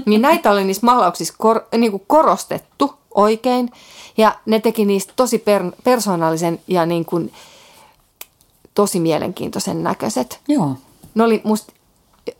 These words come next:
Speaker 1: poikkeuksellisen ihanaa, että sellaisia, sellaisia asioita, mitä yleensä häivytetään, on se sitten valokuva, että photoshopataan
Speaker 2: Mm.
Speaker 1: pois.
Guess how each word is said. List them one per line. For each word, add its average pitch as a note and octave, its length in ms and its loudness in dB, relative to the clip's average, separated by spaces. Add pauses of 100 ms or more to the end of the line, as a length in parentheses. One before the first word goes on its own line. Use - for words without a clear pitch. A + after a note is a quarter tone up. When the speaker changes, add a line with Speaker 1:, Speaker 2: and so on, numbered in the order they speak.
(600)
Speaker 1:
poikkeuksellisen G3 800 2
ihanaa, A3+ 340 2
että D#3 100 -6
sellaisia, A3+ 500 2 (300)
sellaisia B3+ 360 0
asioita, G#3 340 0
mitä E3+ 180 0
yleensä F#3 360 2
häivytetään, F3+ 600 0
on F3+ 80 -2
se F3+ 100 -6
sitten F3 200 -6
valokuva, F3 480 2
että - 140 -8
photoshopataan F#3+ 680 -2
Speaker 2:
Mm. D#3+ 60 -14
Speaker 1:
pois. E3+ 380 0